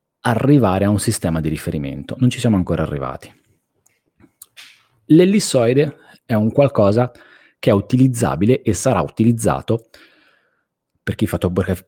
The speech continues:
topografia, per chi fa misura, per fi-, per chi fa posizionamento, eh, per chi tratta tutte queste cose, per materia-, per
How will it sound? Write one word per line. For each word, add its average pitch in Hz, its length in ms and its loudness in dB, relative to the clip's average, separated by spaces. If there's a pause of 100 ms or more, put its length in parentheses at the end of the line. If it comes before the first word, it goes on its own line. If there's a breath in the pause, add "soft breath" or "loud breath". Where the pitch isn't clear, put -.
topografia, 95 640 -2
per 92 160 -6
chi 92 100 -8
fa 90 300 -6
misura, 95 460 0
per 82 140 -8
fi-, - 140 -16 (140)
per - 160 -2
chi - 80 -6
fa - 160 -2
posizionamento, 92 1080 -2 (140)
eh, 82 300 -6
per 117 160 0
chi - 160 -14
tratta - 260 -4
tutte 110 200 -4
queste 151 260 -4
cose, 85 400 -4 (400 soft breath)
per 135 140 2
materia-, 127 340 0
per 135 180 2